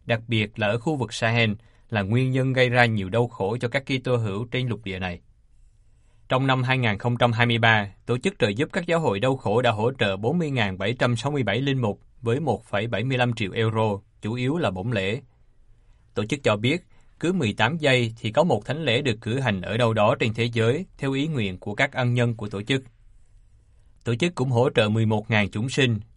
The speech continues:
gồm có năm ngàn bảy trăm chín mươi ba chúng sinh ở châu Phi, hai ngàn một trăm lẻ ba ở châu Mỹ Latin, một ngàn chín trăm chín mươi sáu ở châu Á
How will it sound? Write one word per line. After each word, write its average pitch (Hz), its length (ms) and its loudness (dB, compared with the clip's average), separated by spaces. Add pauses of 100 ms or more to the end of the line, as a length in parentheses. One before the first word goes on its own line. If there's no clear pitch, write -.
gồm 104 220 -2
có 117 240 4
năm 151 300 -2
ngàn 104 260 0
bảy 101 200 0
trăm 123 180 4
chín 156 160 -4
mươi 139 100 -2
ba 123 180 4
chúng 113 200 -4
sinh 127 200 0
ở 98 100 -2
châu 117 180 -2
Phi, 113 340 0 (380)
hai 156 180 -2
ngàn 113 220 0
một 104 180 -2
trăm 143 160 2
lẻ 120 180 0
ba 131 320 4
ở 113 100 -4
châu 131 140 -2
Mỹ 113 160 -2
Latin, 120 440 2 (480)
một 113 240 -2
ngàn 107 200 2
chín 131 200 -4
trăm 120 180 2
chín 147 160 -6
mươi 127 100 0
sáu 123 260 2
ở 117 80 -2
châu 113 200 2
Á 107 320 0